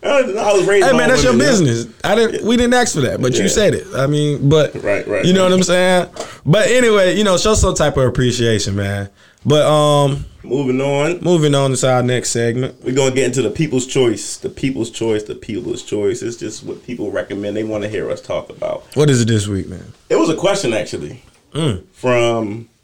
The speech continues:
Speaker 1: uh, somebody, Seth Bonium. That's the whole first name.
Speaker 2: Seth Bonium.
Speaker 1: That's different, but it's cool.
Speaker 2: That's different, it's cool.
Speaker 1: From Rhode Island. She asked, uh, "What drives you? What motivates you in life? Like,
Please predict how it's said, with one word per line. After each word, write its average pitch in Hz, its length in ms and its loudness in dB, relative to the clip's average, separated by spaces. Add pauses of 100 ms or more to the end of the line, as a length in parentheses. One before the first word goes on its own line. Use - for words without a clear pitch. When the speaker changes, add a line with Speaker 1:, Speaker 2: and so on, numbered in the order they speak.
Speaker 1:
uh, 104 420 0 (260)
somebody, 131 420 0 (140)
Seth - 420 0
Bonium. 143 680 2 (280)
That's 175 160 0
the 180 100 0
whole 143 220 2
first 131 240 0
name. 131 380 -2 (340)
Speaker 2:
Seth 120 300 2
Bonium. 98 460 0
Speaker 1:
That's 170 180 0
different, 139 440 0
but 131 100 0
it's 147 120 -2
cool. 135 160 -2
Speaker 2:
That's 127 120 4
different, 131 320 2
it's 170 100 -4
cool. 113 140 -6
Speaker 1:
From 123 140 2
Rhode 131 180 4
Island. 123 460 2 (400)
She - 280 -2
asked, - 560 -2
uh, 131 300 4 (120)
"What 185 260 2
drives 143 420 2
you? 101 240 -8 (220)
What 139 160 2
motivates 117 500 2
you - 260 -10
in 107 160 -4
life? 120 460 -2 (100)
Like, - 240 -10